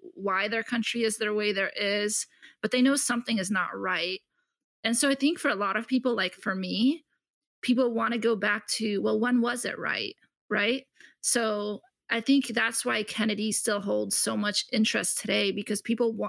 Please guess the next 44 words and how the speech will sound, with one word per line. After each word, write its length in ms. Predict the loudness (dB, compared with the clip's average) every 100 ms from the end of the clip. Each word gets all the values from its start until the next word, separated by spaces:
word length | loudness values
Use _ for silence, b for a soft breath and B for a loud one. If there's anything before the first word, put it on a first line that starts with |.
| -2
it's 200 | -2 0
nostalgic. 680 | -2 -2 -2 -2 -2 -4 -4
It's 180 | -2
like, 300 | -2 -2 -6 -20 _ _ _ _ -10 0
they 140 | 2
wanna 240 | 4 2 2
go 180 | 2 0
back 380 | 0 -2 -4
to 120 | -4 -2
that 200 | -2 0
innocence. 680 | 0 0 -2 -4 -4 -4
You 120 | -4
know 80 | -4
what 100 | -4
I 80 | -4
mean? 240 | -4 -2
They 120 | 0 0
wanna 240 | 0 -2
understand 580 | -2 -2 0 0 0 0
what 140 | -2
happened 400 | -2 -4 -4 -6
to 100 | -4
their 140 | -6 -6
country. 680 | 0 2 2 0 -6 -8 -12 b b b -2
And 80 | 0
if 80 | 2
you 120 | 2
wanna 260 | 2 0 0
understand 680 | 0 0 0 0 0 0
what 140 | 0 -2
happened 340 | -2 -2 -4
to 120 | -2 -2
your 80 |
country, 480 | -2 2 2 2 -4
you 180 | -2 0
have 220 | 0 -2
to 80 | -4
start 420 | -2 -2 -2 -2
with 160 | -6 -4
the 80 | -2
guy 260 | 0 0
that 140 | -2 -4
was 160 | -2
murdered, 540 | 0 2 0 -4 -10